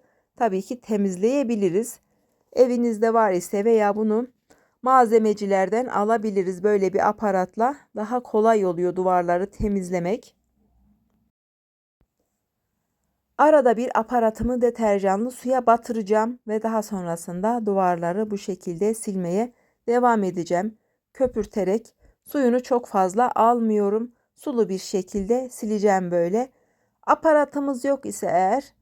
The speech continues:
duvarlarımızı nasıl silebiliriz, nasıl temizleyebiliriz? Tabii ki fırça ile böyle köpürterek suyumuzu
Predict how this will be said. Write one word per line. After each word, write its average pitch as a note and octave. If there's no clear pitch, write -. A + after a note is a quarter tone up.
duvarlarımızı A3
nasıl B3
silebiliriz, F3+
nasıl A3
temizleyebiliriz? F3
Tabii G3
ki -
fırça A3
ile F#3
böyle A#3
köpürterek A3+
suyumuzu F#3+